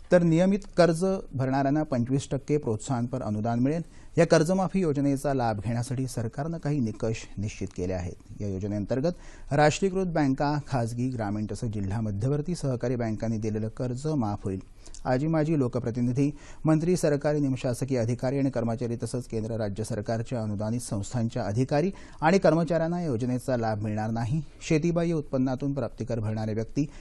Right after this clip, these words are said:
माजी सैनिकांसह पंधरा हजार रुपयांपेक्षा जास्त निवृत्ती वेतनधारक व्यक्ती, सहकारी बँका तसंच संस्थांचे अधिकारी, पदाधिकारी, अध्यक्ष आणि उपाध्यक्षांना या योजनेतून वगळण्यात आलं आहे. सेवा कर भरण्यासाठी नोंदणीकृत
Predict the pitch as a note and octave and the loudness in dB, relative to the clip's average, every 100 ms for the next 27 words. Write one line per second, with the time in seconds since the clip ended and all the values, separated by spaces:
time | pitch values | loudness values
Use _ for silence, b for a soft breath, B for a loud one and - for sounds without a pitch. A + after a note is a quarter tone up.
0 | B - D#3+ E3+ F3 E3 E3+ E3 E3 F3 | B 4 6 6 2 0 0 -2 -4 -4
1 | E3+ - B2+ B2 A#2+ B2+ A#2+ A#2+ A#2+ A#2+ | -6 -4 -2 0 0 0 -2 -2 -2 -2
2 | - A#2+ A2+ - A#2 A2 A2 - G#2+ A2 | -2 0 -2 -2 -4 -2 -4 -4 -2 -2
3 | A2 G#2+ G#2+ G#2 A2 - D3+ C#3+ B B | -2 -2 -2 -2 -4 0 -2 -2 B B
4 | - E3 E3 F#3 F3+ D#3+ D#3 D#3 D3+ C#3+ | 4 6 8 6 4 0 2 2 2 0
5 | C3+ A#2+ B2+ A#2 A2+ A2 B2 C#3 C3+ C#3+ | -2 -2 -2 -2 0 0 0 0 0 -2
6 | G2+ G2+ G2 G2+ G#2 G#2+ G#2+ F#2+ B2 - | -4 -2 -2 -4 -4 -4 -6 -4 -6 -4
7 | C#3+ A2 G#2 G2 A2+ - D#3+ A2 - B | -6 -4 -6 -4 -6 -4 -4 -4 -6 B
8 | B F3 F3 D#3+ F3 E3 F3+ A#2+ G2 G2+ | B 6 6 6 4 0 -2 -2 0 -2
9 | G#2 F#2 F#2+ F#2 F#2 F#2 - - A2 G#2+ | -2 -4 -4 -4 -6 -10 -14 -6 -4 -2
10 | G#2 G2+ A2+ A#2 A#2 C#3 A#2+ G2 G2 G2 | -4 -2 -2 -2 -2 -2 0 -2 -2 -4
11 | G2+ | -6